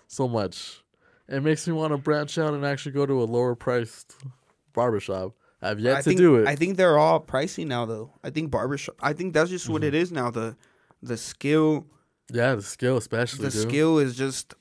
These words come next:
Speaker 2: pricier now.
Speaker 1: Mm-hmm.
Speaker 2: Just how everything is pricier, barbers have to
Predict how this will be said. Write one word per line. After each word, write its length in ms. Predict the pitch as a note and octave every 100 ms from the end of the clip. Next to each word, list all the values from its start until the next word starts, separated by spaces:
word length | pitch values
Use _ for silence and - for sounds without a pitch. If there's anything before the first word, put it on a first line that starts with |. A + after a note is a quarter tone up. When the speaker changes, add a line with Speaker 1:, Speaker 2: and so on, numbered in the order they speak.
| _ -
Speaker 2:
pricier 500 | D#3 B3+ - G3+ C3
now. 260 | A#2 A2+
Speaker 1:
Mm-hmm. 280 | G#2+ G#2+ G#2 A2
Speaker 2:
Just 220 | - D3+ D#3+
how 240 | D3 B2
everything 420 | C3+ D#3 D#3+ E3+
is 140 | C#3+ -
pricier, 560 | C3+ D3 D3+ F#3+ A#3 A#3+ _ _ _ _ -
barbers 500 | B2 A2 C3 D#3+ D#3+
have 220 | E3+ D#3+
to 240 | E3+ E3